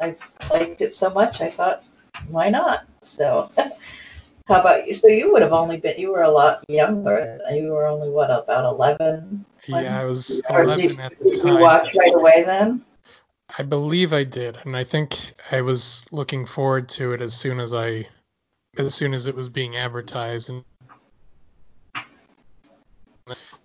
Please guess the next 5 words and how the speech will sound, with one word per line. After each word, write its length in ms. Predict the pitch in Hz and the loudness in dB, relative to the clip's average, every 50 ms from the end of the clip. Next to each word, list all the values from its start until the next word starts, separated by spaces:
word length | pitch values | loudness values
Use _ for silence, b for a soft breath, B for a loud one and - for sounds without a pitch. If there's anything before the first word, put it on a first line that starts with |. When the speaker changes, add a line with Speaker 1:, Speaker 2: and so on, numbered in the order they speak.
| _ - - - - - - - - - _ _ _ _ _ _ _ _ _ _ _ - - | _ -20 -20 -20 -20 -20 -20 -20 -20 -20 _ _ _ _ _ _ _ _ _ _ _ -8 -6
Speaker 2:
Show 180 | - 147 131 | -4 -4 -4
Network 400 | 123 135 143 135 139 135 131 - | -2 -4 -4 -2 0 -2 -2 -2
had 340 | - - 117 113 113 117 - | -4 -6 -6 -6 -6 -6 -4
started 640 | - - - - 147 131 127 120 120 123 120 120 - - - | -4 -4 0 0 2 2 2 0 -2 -6 -8 -10 -10 -10 -8
to 520 | - 139 127 123 120 117 113 113 117 117 | -6 -4 -4 -4 -4 -4 -4 -6 -6 -8